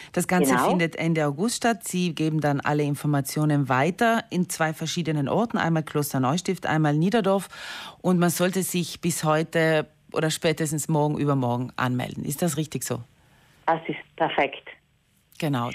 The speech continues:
Speaker 1: D-
Speaker 2: Wir haben eben die, die zwei Orte ausgesucht. Einmal, äh, das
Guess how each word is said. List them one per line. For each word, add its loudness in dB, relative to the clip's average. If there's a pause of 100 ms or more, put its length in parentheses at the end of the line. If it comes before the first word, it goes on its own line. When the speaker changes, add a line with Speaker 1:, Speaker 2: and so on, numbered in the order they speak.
Speaker 1:
D- -4
Speaker 2:
Wir 4
haben 0
eben 2
die, 2
die 0
zwei 2
Orte 0
ausgesucht. -2
Einmal, 2
äh, 2
das 0